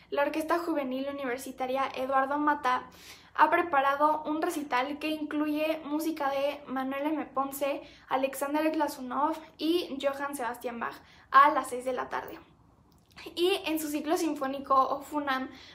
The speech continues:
bajo la batuta del director huésped del alemán Hans-Jörg Schellenberger, y teniendo como solista en el piano a Jorge Federico Osorio. La funam interpretará de Wolfgang Amadeus Mozart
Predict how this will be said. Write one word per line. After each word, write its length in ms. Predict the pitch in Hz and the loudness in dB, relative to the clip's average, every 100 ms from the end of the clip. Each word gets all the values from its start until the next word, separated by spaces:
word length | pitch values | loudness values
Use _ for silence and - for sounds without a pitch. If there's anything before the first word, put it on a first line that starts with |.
| - | -2
bajo 280 | - 294 294 | 2 4 4
la 120 | 285 | 4
batuta 340 | 285 285 285 311 | 2 2 0 0
del 120 | 294 | 0
director 440 | 269 254 269 269 | 0 -2 0 0
huésped 420 | 262 269 - 269 277 | 2 0 -2 -2 0
del 120 | 262 | -2
alemán 520 | 262 262 262 262 254 - | -2 -2 -2 -2 -6 -4
Hans-Jörg 640 | 302 302 311 294 277 294 294 | 0 0 0 0 0 0 -6
Schellenberger, 920 | - 285 285 277 262 247 247 311 - - - - - - | -6 -4 -4 -2 -4 -2 -6 -6 -14 -20 -20 -20 -20 -2
y 180 | 339 370 | 0 2
teniendo 540 | 311 294 294 294 302 | 2 2 2 0 -2
como 240 | 302 277 269 | -4 -6 -6
solista 420 | 277 277 294 320 | -4 -6 -4 -2
en 100 | 302 | -2
el 120 | 254 | -4
piano 540 | 285 285 294 302 294 - | -4 -4 0 0 0 0
a 420 | 294 302 311 - - | 2 2 2 -4 -12
Jorge 340 | - 294 294 311 | -4 -4 -4 -2
Federico 500 | 285 254 247 247 254 | 0 2 0 -2 -6
Osorio. 300 | 254 233 - - _ - - - - | -6 -8 -10 -18 _ -20 -20 -18 0
La 140 | 285 | 0
funam 440 | 285 302 302 320 311 | 2 0 2 2 0
interpretará 800 | 285 277 277 269 262 277 269 285 | -2 -2 -2 -2 0 2 4 2
de 360 | 277 269 - 254 | 2 -2 -2 0
Wolfgang 460 | 277 - 294 302 | 0 0 -2 0
Amadeus 480 | 285 247 254 262 262 | -2 -4 -4 -4 -4
Mozart 540 | 277 311 294 262 311 | -2 -2 0 -2 -2